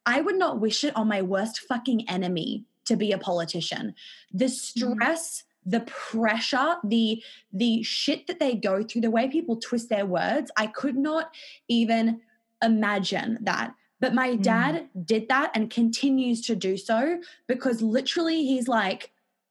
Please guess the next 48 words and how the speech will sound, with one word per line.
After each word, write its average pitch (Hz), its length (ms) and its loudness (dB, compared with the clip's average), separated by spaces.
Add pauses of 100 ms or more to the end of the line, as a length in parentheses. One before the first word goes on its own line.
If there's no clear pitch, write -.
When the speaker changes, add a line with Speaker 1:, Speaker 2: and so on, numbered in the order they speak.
(160)
Speaker 1:
"I 247 180 4
am 285 100 2
the 294 160 2
only 233 300 4
person 226 360 0
that 214 140 0
will 196 80 0
do 185 180 0
it. 180 160 0
Nobody 233 580 4
else 214 460 0 (260)
is 233 200 0
taking 233 360 0
one 208 140 2
for 202 80 0
Speaker 2:
Mm. 196 60 -2
Speaker 1:
the 196 40 -4
team. 196 400 0
Nobody 269 520 2
else 208 480 0 (260)
is 226 220 2
doing 233 360 4
what 214 160 0
is 196 160 -2
right." 190 600 -2
I 247 80 0
mean, 269 260 2 (180)
for 311 220 0
example, 240 640 2
Speaker 2:
Mm. 233 140 2 (500)
Speaker 1:
Josh 277 280 0
Frydenberg 240 520 2
in 214 80 0
Australia, 214 680 0 (340)
when 254 280 2
he 254 240 2
had 262 180 0
his 254 160 0
campaign 220 600 0
and 220 160 -2
he 226 60 2
had, 226 140 -2
like, 226 140 0
millions 240 380 2
of 240 60 4
dollars 208 220 0
behind 226 280 0
him, 202 220 -2